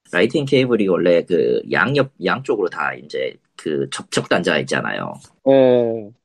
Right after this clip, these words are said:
Speaker 1: 그
Speaker 2: 네,
Speaker 1: 접촉
Speaker 2: 네.
Speaker 1: 단자가 맞물리-, 내부에서 안 맞물려서 생긴 문제거든. 그럼 내부가 벌어졌다는 얘기가 <laughs> 보통은 멀어졌거나 뭐가 안 닿거나 하는 문제인데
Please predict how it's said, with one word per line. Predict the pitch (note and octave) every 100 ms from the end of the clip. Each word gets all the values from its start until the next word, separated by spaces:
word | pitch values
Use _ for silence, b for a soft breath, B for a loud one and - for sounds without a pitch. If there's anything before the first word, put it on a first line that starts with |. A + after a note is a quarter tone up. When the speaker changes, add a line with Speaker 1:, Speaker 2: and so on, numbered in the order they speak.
| _ -
Speaker 1:
그 | A2+
Speaker 2:
네, |
Speaker 1:
접촉 | A#2 - B2+
Speaker 2:
네. | A2+
Speaker 1:
단자가 | G#2+ G#2 G#2
맞물리-, | A2 G2+ F#2 A#2+ A2
내부에서 | G2+ G2+ A#2+ -
안 | C#2
맞물려서 | E2+ A#2 F3 D3+ G#2 F2+
생긴 | F2+ E2 E2
문제거든. | D2 C2+ G#1+ G2 C3+
그럼 | - F#2+
내부가 | F2+ A#2+ G2+
벌어졌다는 | D#2 E2+ C#3 C#3+ D2
얘기가 | C#2 C#2
<laughs> | - - - -
보통은 | - - - F#2+ G#2+ - _ - B B -
멀어졌거나 | G2+ A#2+ A2 - F#2+
뭐가 | F2 F#2+ E2+
안 | D#2+
닿거나 | F2 A2+ - F2+
하는 | E2 G#2 G#2 E2+
문제인데 | F2 G3 C#2 C#2+ F2 -